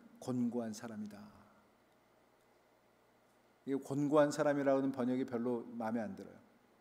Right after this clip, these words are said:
비참한 사람이라는 거예요. 왜 그가 비참하다고 얘기했습니까? 왜 사망의 몸에서 나를 건져달라고 얘기했습니까?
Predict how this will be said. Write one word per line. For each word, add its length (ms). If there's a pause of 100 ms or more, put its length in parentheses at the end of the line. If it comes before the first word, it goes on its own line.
(880)
비참한 640
사람이라는 520
거예요. 160 (920)
왜 160
그가 240
비참하다고 600
얘기했습니까? 720 (640)
왜 180
사망의 420
몸에서 320
나를 240
건져달라고 680
얘기했습니까? 720